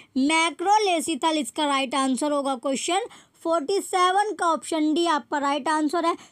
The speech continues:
चलिए नेक्स्ट क्वेश्चन पर चलते हैं। अब हम नेक्स्ट क्वेश्चन क्या आपका क्वेश्चन नंबर फ़ोर्टी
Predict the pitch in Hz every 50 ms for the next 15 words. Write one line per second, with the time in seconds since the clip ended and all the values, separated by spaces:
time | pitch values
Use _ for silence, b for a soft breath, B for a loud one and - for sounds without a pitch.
0 | B B - 370 349 330 311 285 277 277 269 254 B B B _ 285 285 320 359
1 | 381 370 381 - - _ 330 311 302 294 - _ _ - 320 320 277 - 359 339
2 | 339 294 349 339 269 - 349 339 311 262 349 349 349 330 302 339 339 330 330 349
3 | 359 370 359 - - 381 370 339 - 392 370 370 302 381 370 349 349 _ 339 320
4 | 294 - 311 285 - - 302 285 294 285 277 285 302 302 269 - 311 294 247 -
5 | - 359